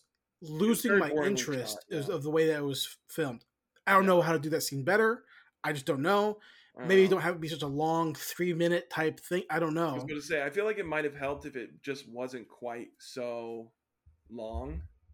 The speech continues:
Speaker 1: Yeah.
Speaker 2: And, like, I get it.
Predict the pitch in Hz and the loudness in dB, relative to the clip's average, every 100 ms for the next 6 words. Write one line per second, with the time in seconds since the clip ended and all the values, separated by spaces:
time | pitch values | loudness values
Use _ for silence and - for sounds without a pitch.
0 | _ - 139 127 85 82 - _ _ _ | _ -8 -6 -6 -10 -14 -20 _ _ _
1 | _ _ 160 190 196 190 139 143 147 147 | _ _ -6 -4 -4 -2 0 2 2 0
2 | 143 | -4